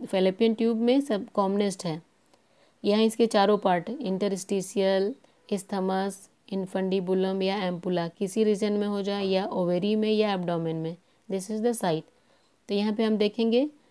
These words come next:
अ, this is the diagram of the normal uterus। तो यूट्रस का ये देख लेते हैं, ये सर्विक्स का पार्ट है। तो ये जो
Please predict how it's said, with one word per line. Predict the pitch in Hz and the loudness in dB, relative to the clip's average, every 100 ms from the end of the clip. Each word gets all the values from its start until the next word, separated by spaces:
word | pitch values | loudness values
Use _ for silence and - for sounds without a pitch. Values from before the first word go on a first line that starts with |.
| _ _ _ - | _ _ _ -4
अ, | 180 175 175 | -2 0 0
this | 175 190 190 | 0 -2 -2
is | 220 208 | -2 0
the | 208 214 214 - _ _ _ _ - | 0 2 0 -4 _ _ _ _ -6
diagram | 185 185 180 196 202 202 196 196 | 0 2 2 0 -2 -2 -2 -4
of | - | -4
the | 226 302 - _ _ - | -2 -2 -6 _ _ -8
normal | 185 180 180 185 202 277 294 _ _ _ _ _ _ _ _ _ _ _ 196 | -4 -2 -2 -2 0 0 -2 _ _ _ _ _ _ _ _ _ _ _ -4
uterus। | 185 175 - - 165 - _ _ - | -2 -2 -6 -6 -6 -8 _ _ -8
तो | 190 | -4
यूट्रस | 185 180 - 214 - | -2 -4 -2 -4 -2
का | 208 | 0
ये | 202 | 0
देख | 185 196 | 2 0
लेते | 202 202 226 | 0 0 0
हैं, | 240 | 2
ये | 214 | 2
सर्विक्स | 208 190 190 190 | 0 0 0 -2
का | 202 | -4
पार्ट | 196 196 190 214 | -2 -2 -2 -4
है। | 277 - _ _ _ _ _ _ - | -6 -8 _ _ _ _ _ _ -4
तो | 254 - | -2 0
ये | 220 214 247 240 | 2 6 6 6
जो | 254 247 - | 6 4 2